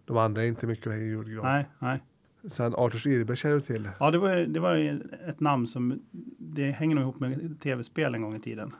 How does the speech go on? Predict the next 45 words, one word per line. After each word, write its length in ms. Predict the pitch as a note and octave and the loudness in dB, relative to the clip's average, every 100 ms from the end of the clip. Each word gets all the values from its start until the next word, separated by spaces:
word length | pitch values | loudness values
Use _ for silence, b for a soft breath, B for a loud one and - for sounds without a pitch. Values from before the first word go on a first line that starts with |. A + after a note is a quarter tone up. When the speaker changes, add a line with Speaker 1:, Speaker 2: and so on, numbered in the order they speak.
| - | -14
Speaker 1:
Jaha. 240 | - A#2 A2+ | -6 -2 -2
Speaker 2:
Eh, 80 | A#2+ | -4
att 80 | |
man 120 | A#2+ A#2 | -6 -6
hade 180 | A#2 | -4
han, 240 | A2+ A2 B2 - | -4 -6 -10 -14
eh, 80 | G#3 E3+ E3+ - - | -14 -12 -10 -10 -8
när 80 | D#3+ | -8
man 120 | B2 | -8
spelade 360 | - B2 A#2 A#2 | -10 -10 -10 -10
N 160 | C#3 B2 | -6 -6
H 60 | |
L. 220 | A#2+ A2+ A#2 _ B B B B B B B B B B _ | -6 -8 -10 _ B B B B B B B B B B _
Speaker 1:
Han 160 | B2 | -8
spelade 600 | A2+ A#2+ A2+ A2+ A2+ E2 | 0 2 4 4 4 0
femhundrasextioåtta 880 | - B2 A#2 A2+ B2 A2+ C3 A2+ A2 | -4 -2 0 0 -2 -4 -2 -2 -2
matcher 400 | A#2 A2+ - B2 | -4 -4 -8 -8
i 160 | B2+ B2 A2+ - - _ _ B B _ | -6 -8 -12 -20 -20 _ _ B B _
Speaker 2:
Och 80 | B2+ | 0
vad, 160 | C#3+ | 2
vad 120 | D3 D#3 | 4 4
gjorde, 280 | E3 D#3 | 6 4
vad, 260 | D3+ D3+ D3+ C3+ | 4 2 0 -2
vad 200 | C#3+ D3 | -2 0
har 60 | |
han 180 | D3+ G#3+ | 2 2
ägnat 260 | C#3+ A#2 A2+ | 2 0 -2
sig 140 | B2 | -6
åt 100 | A2+ | -10
sen 260 | - - C#3+ | -6 -4 -2
då? 80 | C3 | -4
Han 300 | C3 D#3 - - - | -2 -4 -4 -14 -8
Speaker 1:
Han 180 | B2 A#2+ | 0 2
sitter 220 | A#2 B2+ | 4 4
med 220 | B2 B2 A#2+ | 6 6 4
i 100 | A#2 | 2
styrelsen 420 | - B2+ A2+ A2 | 4 4 4 -2
för 100 | A#2 | -2
Kids 540 | A#2 - - B2 A#2 | -6 -14 -2 -2 -2
First 460 | B2+ - A#2+ A2+ - | -10 -2 0 0 -6
Found, 440 | - A#2+ B2 A2 - b b b _ | -6 -4 -4 -10 -18 b b b _
som 340 | _ - - A#2+ | _ -12 -2 2
hjälper 240 | A#2 A2+ | 2 2
till, 280 | A2+ A2+ G#2+ | 0 0 0
eh, 160 | A2 | -4